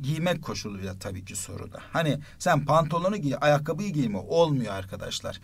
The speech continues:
Pantolon da giyeceksin, gömlek de, ayakkabı da giyeceksin. Biraz pahalı olacak ama.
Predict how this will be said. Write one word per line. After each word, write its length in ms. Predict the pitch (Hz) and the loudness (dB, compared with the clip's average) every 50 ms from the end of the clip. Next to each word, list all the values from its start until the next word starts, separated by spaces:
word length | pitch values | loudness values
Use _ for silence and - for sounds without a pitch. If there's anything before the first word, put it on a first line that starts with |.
| - - - - - | -18 -20 -16 2 8
Pantolon 520 | 208 226 214 196 - 190 175 160 156 143 | 10 10 10 10 6 4 2 2 2 0
da 80 | 127 120 | 0 0
giyeceksin, 540 | 117 110 107 98 113 107 101 - 147 151 | -2 -4 -4 -6 -6 -6 -4 -2 -2 2
gömlek 440 | 151 208 208 190 180 190 165 147 - | 4 6 6 6 6 2 0 0 2
de, 60 | - | 4
ayakkabı 440 | 175 165 156 147 147 147 143 127 120 | 6 8 8 6 6 2 -2 -2 -2
da 100 | 135 135 | -2 -4
giyeceksin. 540 | 117 95 98 98 - 95 90 - - - 147 | -4 -4 -6 -8 -10 -10 -10 -10 -8 -6 0
Biraz 200 | 156 151 - - | 2 2 2 2
pahalı 280 | - 143 139 143 151 156 | 4 6 6 6 6 4
olacak 280 | 135 110 107 113 - | 0 -2 -4 -2 -2
ama. 220 | 180 185 156 - | 0 0 0 -2